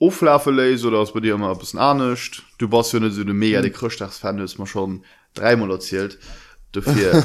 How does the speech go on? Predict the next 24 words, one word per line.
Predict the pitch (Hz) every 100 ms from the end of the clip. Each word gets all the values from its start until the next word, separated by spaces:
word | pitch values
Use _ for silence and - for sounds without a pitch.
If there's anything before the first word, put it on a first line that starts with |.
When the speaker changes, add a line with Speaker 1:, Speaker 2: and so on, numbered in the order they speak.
| -
Speaker 2:
<laughs> | 95 92
Speaker 1:
ähm, | 101
wie | 127
ist | 143 -
dein | 117 113
Christtagsroutine? | - 113 87 101 107 101 101 87 _ _ _ _ _ _ _ _ _ _ _ _ _ -
Speaker 2:
Also, | 113 120
die | 127
Routine | 131 143 151 151 139 131
sieht | 123
wie | 123
folgt | - 131 139 127 120
aus. | 120 120 127
Also, | 123 110 120 113 120
die, | -
die, | - -
quasi | 139 139 131
die | 127 117
Grund-, | 117 131 143 143 - - -
Grund-, | - 127 139 135 - - - -
äh, | 110 113 113
Basis | 110 123 131 135 120 127 131
aus, | - 117 117 113 - -
ähm, | 117 117 110 110 110 107